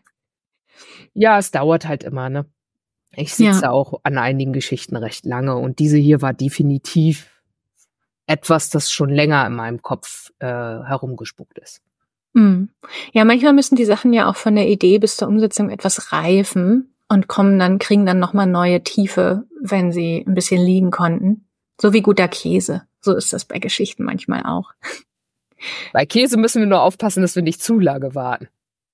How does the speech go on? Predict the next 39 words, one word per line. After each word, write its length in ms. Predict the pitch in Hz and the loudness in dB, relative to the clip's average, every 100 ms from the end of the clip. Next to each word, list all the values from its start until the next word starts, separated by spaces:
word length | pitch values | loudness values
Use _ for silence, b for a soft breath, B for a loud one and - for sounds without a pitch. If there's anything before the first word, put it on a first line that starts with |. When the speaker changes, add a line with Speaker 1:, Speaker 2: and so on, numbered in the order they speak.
| - | -2
Speaker 2:
Das 100 | 240 | 0
Speaker 1:
Vielleicht 200 | - - | 2 0
ist 60 | 180 | -2
Speaker 2:
stimmt. 120 | 175 | 0
Speaker 1:
Wein 260 | 143 240 185 | 0 -2 -2
das 200 | 156 - | -6 -6
bessere 360 | 143 170 - | -8 -6 -8
Beispiel. 720 | - 180 196 - - - 247 - | -8 -4 -4 -4 -10 -12 -10 0
Speaker 2:
Ja, 180 | 269 320 | 2 2
vielleicht 380 | 339 320 294 240 | 2 2 2 -2
auch 140 | 226 | -2
Wein. 260 | 196 180 190 | 0 0 0
Ja, 140 | 214 | -2
das 180 | 226 - | -2 -8
stimmt. 320 | - 214 - | -10 -12 -4
<laughs> 1080 | 247 - - 330 - 302 - 254 - 320 226 B B B B B _ _ _ B B B | -4 -4 -2 0 2 -2 -2 -6 0 0 0 B B B B B _ _ _ B B B
Auf 120 | 240 | 0
jeden 180 | 294 359 | 2 2
Fall 140 | 339 | 2
hat's 180 | 302 - | 0 0
mich 140 | 277 247 | -2 2
sehr, 280 | 233 233 | 2 4
sehr 120 | 233 214 | 2 0
gefreut. 720 | 202 - - 190 202 294 - | -4 -12 -6 -2 0 0 0
Und 160 | 208 | -2
ich, 240 | 214 - - | -2 -4 -2
ähm, 400 | 220 220 214 208 b b b b | 4 4 4 2 b b b b
guck 220 | - 247 | -4 0
jetzt 180 | 277 240 | 0 -2
grad 220 | - 220 | -2 -4
so 60 | - | -2
auf 140 | 175 | -4
meinen 220 | 214 202 202 | -2 0 0
Zettel. 320 | 240 247 247 | -2 0 2
Ich 200 | 196 226 | 2 -4
hab 100 | 214 _ _ _ | -6 _ _ _
alle 240 | 196 208 233 | 0 4 4
meine 300 | 202 214 254 | 4 4 2
Stichpunkte 1040 | - 240 - - 233 220 233 220 214 220 | 2 -4 -2 0 0 2 0 2 0 -2